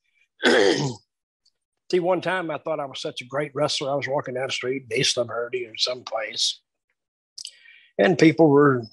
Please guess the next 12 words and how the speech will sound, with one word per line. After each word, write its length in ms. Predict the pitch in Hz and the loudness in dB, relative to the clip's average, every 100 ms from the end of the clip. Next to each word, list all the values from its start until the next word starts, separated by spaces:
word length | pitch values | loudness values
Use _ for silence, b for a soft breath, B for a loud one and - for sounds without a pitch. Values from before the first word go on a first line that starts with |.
| - | -2
you 120 | 139 | 0
know, 360 | 131 139 156 143 - 120 | 2 0 -2 -6 -12 -6
hollering 300 | - 143 143 | 0 0 0
things. 200 | 131 131 156 | -2 0 0
I, 240 | 233 202 | 2 2
I 40 | 254 | 2
thought 220 | 247 220 | 0 -2
it 100 | 156 | -4
was 140 | 135 | -8
because 480 | 147 - 160 156 143 | -10 -6 -4 -2 -4
of 120 | 135 | -6
my 380 | 139 135 123 | -4 -4 -4